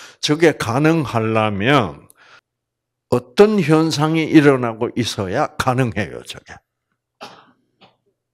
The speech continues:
어, 그렇죠. 예. 이게 지금 이 양성자는,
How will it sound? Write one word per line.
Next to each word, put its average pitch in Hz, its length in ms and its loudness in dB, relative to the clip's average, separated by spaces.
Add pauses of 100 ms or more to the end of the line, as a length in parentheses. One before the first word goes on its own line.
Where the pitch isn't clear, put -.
(240)
어, 104 120 -6
그렇죠. - 500 -8 (320)
예. 139 300 2 (1400)
이게 123 380 0 (480)
지금 135 400 -6 (140)
이 139 160 0
양성자는, 123 920 -4